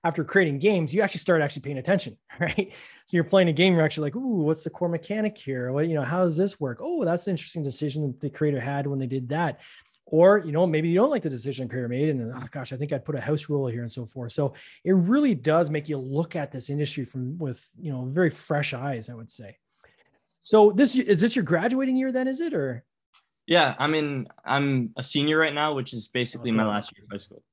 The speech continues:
Speaker 2: Yeah.
Speaker 1: And then are you going off to college, or what, what's your plan?
Speaker 2: Yep. I'm in the midst of college applications, which are not fun and they're very stressful, but yeah, I don't know. I don't know where I'm gonna go right now. I'm just applying.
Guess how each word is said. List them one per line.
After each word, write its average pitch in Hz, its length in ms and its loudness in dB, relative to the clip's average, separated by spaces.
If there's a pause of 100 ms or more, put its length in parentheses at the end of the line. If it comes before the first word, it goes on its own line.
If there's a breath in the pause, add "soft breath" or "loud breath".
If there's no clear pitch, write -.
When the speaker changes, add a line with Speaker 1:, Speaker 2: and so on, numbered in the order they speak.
(220)
Speaker 2:
Yeah. 110 100 -16 (360 soft breath)
Speaker 1:
And 165 160 2
then 170 180 4
are 165 120 2
you 160 60 4
going 165 120 6
off 160 140 2
to 156 80 -6
college, 233 420 0
or 170 120 0
what, 165 160 0
what's 170 120 -6
your 170 80 -6
plan? 185 300 -8 (720)
Speaker 2:
Yep. 196 340 2 (300)
I'm 165 400 4
in 151 140 -4
the 151 80 -2
midst 151 260 -4
of 135 80 -10
college 147 320 2
applications, 135 680 -4
which 123 440 -8 (120)
are 120 80 -6
not 123 280 -2
fun 120 240 0
and 110 100 2
they're 107 100 0
very 113 260 -2
stressful, 117 540 -8
but 110 300 -2 (1080)
yeah, 117 260 2 (100)
I 131 100 0
don't 151 100 0
know. 139 200 0 (100)
I 127 60 2
don't 139 100 -2
know 143 120 2
where 135 140 2
I'm 127 120 -2
gonna 117 160 -6
go 120 160 -4
right 117 200 -2
now. 113 200 -2
I'm 113 100 -2
just 113 180 -8
applying. 113 420 -4